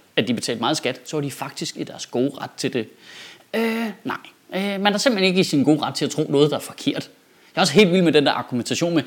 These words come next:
"Nej, men hvis folk, de synes, de betaler for meget i skat, så skal de have lov til det." Øh, kan det eventuelt have noget at gøre med, at I siger det hele tiden? Ja,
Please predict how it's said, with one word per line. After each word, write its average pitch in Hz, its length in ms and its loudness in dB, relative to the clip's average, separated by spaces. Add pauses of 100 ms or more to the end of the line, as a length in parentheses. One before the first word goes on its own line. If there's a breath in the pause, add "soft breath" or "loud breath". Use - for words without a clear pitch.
(200 loud breath)
"Nej, - 100 -8
men 180 80 2
hvis 143 180 0
folk, 202 200 0
de 214 80 0
synes, 233 220 2
de 240 120 0
betaler 110 320 -6
for 110 120 -12
meget 180 220 -2
i - 40 -6
skat, 190 240 -2 (140 loud breath)
så - 120 0
skal 202 160 0
de - 20 2
have 139 40 2
lov 170 100 4
til 196 120 0
det." 202 120 2 (220 loud breath)
Øh, 147 120 -2
kan 165 160 -6
det 165 200 -4
eventuelt 262 380 0
have 214 80 0
noget 220 120 0
at 220 40 -12
gøre 233 100 -2
med, 226 280 -2
at 160 120 4
I 147 120 2
siger 240 360 4
det 247 100 4
hele 254 220 6
tiden? 285 500 6 (140)
Ja, - 100 -6